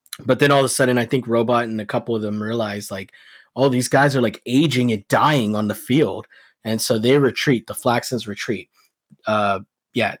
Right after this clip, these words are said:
team leader Robot deduces that due to a time dilation difference between the Flaxons' dimension and Earth, they're, they're aging up and they're dying, so they retreat. Uh, when in school, Ada,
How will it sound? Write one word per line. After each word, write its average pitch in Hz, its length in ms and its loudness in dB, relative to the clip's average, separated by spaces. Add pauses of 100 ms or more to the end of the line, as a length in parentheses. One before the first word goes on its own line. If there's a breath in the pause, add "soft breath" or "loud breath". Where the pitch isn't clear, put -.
(120)
team 143 280 4
leader 127 520 2
Robot 131 520 2 (140)
deduces 110 480 -4
that 98 280 -4 (300 loud breath)
due 123 120 0
to 113 100 2
a 101 60 -6
time 143 280 2
dilation 143 720 2 (280 loud breath)
difference 139 340 0
between 127 160 0
the 107 60 -2
Flaxons' 127 640 2
dimension 120 420 0
and 104 140 -6
Earth, 135 300 4 (160)
they're, 107 360 0
they're 104 180 -4
aging 113 340 2
up 110 160 0
and 104 80 0
they're 101 80 -4
dying, 92 320 -6
so - 140 -6
they 104 120 -2
retreat. 190 440 -6 (520 soft breath)
Uh, 110 320 4 (1040)
when 123 160 0
in 110 80 -2
school, 165 640 2 (100)
Ada, 120 440 2